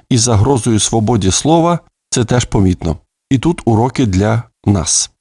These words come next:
Українська аудиторія обурюється заявами президента Трампа, бо вони чіпляють нашу гідність, зазіхають на нашу безпеку, але, мабуть, далеко не всі навіть думають про те, як важливо захищати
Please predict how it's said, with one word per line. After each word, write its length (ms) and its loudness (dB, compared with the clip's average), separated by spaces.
Українська 540 2
аудиторія 580 2
обурюється 720 2
заявами 580 0
президента 640 0
Трампа, 500 0
бо 140 2
вони 200 4
чіпляють 480 0
нашу 260 0
гідність, 600 0
зазіхають 640 0
на 100 2
нашу 240 0
безпеку, 600 -2
але, 240 0
мабуть, 360 0
далеко 420 0
не 140 0
всі 480 0
навіть 520 0
думають 600 0
про 160 -2
те, 320 0
як 280 0
важливо 460 0
захищати 760 -2